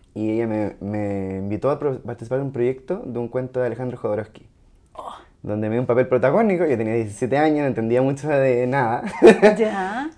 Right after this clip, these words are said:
Speaker 1: <laughs> Pero, eh, sucedió y resultó muy bien eso. Hicimos una obra, viajamos, eh, y tuve mi itinerancia, fue,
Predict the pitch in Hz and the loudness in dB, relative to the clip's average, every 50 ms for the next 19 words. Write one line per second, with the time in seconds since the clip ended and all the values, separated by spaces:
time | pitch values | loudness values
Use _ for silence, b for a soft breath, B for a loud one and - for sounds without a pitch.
0 | - _ _ _ - - _ - 139 147 156 151 175 175 180 185 185 170 - 135 | -18 _ _ _ -20 -12 _ 8 10 10 12 12 10 10 10 8 6 4 4 4
1 | 127 127 127 123 123 120 117 117 117 113 113 110 - - 120 117 - 113 107 110 | 4 6 6 6 6 6 6 6 4 2 0 -2 -2 -6 -6 -4 -2 -2 0 2
2 | 117 127 139 151 160 160 165 165 160 135 135 131 - 131 110 110 - 127 135 131 | 4 4 4 6 6 6 6 6 4 2 0 -2 -2 -4 -2 -2 -2 -2 0 -2
3 | 127 120 117 139 156 165 165 160 - 156 156 151 147 139 131 123 120 117 110 107 | -2 -2 -4 -4 -4 -4 -4 -4 -2 -2 -2 -2 -2 -4 -6 -6 -6 -4 -4 -2
4 | 123 135 139 131 127 117 107 104 - - 147 151 156 156 156 147 143 139 139 135 | -2 0 0 0 0 0 -2 -4 -6 -4 -2 -2 0 0 0 -2 -2 -2 -2 -2
5 | 139 135 135 - - - _ _ _ - 113 110 110 107 104 104 104 98 - 113 | -4 -6 -10 -14 -20 -20 _ _ _ -8 -6 -4 -4 -2 -4 -4 -6 -6 -4 -4
6 | 117 117 120 117 95 107 104 101 117 127 151 165 160 143 - - - 127 131 127 | -4 -2 -2 -4 -4 -2 -2 0 0 0 0 0 -2 -4 -8 -10 -6 -4 -2 0
7 | 123 123 123 123 - 110 107 101 | 0 -2 -4 -4 -6 -8 -8 -8